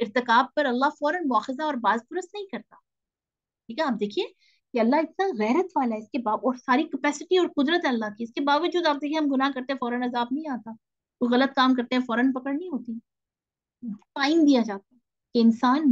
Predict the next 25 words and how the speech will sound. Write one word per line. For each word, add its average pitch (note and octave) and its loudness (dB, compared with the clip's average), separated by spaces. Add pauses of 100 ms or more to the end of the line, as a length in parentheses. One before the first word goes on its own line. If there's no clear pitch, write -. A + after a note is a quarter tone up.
माफी G#3 2
मांग G3+ 0
ले, F#3+ -12 (400)
ताकि A#3+ 0
बंदे A#3 0
उसकी C#4+ -4
बारगाह A3+ 0
में C#4+ 0
माजरत A#3+ -2
पेश G#3 -12
करें। F#3 -12 (400)
इसी F4+ 0
गर्ज C4 0
से C4+ -4
उसने C4 -2
पैगंबरों A3 -4
को A3+ -6
भेजा G#3+ -6 (400)
और A#3 0
बंदों A3+ 2
की B3+ -4
तरफ G#3 -6
अपनी A#3 0
किताबें G#3 -4
भेजी, G#3+ -2